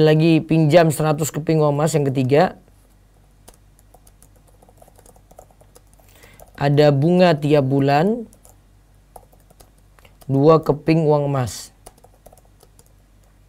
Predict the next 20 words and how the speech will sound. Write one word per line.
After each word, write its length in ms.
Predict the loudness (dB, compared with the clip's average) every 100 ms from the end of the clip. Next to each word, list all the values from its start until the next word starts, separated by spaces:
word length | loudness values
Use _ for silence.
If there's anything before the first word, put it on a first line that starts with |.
| _ _ _ _ -20 _
Utang 320 | 0 4 2
tetap 240 | 2 0 0
dibayar 400 | 4 6 6 4
ya, 160 | 2
tapi 240 | 0 0 0
ini 80 | -2
sudah 240 | 2 2
dikenakan 460 | 2 -2 -2 -2 0
bunga. 280 | 2 0 -2 -8 _ _ _ _ _ _ _ _ _ _ _ _ _ _ _
Eh, 600 | -12 -10 -8 -8 -10 -10 -6
kalau 480 | -2 2 4 4 2
telat 500 | 2 2 4 0 -2 -10 _ _ _ _ _ _ -20 _ _ -6
melunasi, 960 | 0 2 2 0 -2 -2 0 0 -4 -12 _ _ _ _ _
maka 480 | -6 -4 -2 0 0
ada 140 | 0 0
denda. 380 | 0 -2 -4 -10 _ _ _ _ _ _ _ _ _ _ _ _ _ _ _ -20 _
Terus 160 | -2 2
yang 160 | 2 2
terakhir 400 | 2 0 0 0
itu 560 | -2 2 4 2 0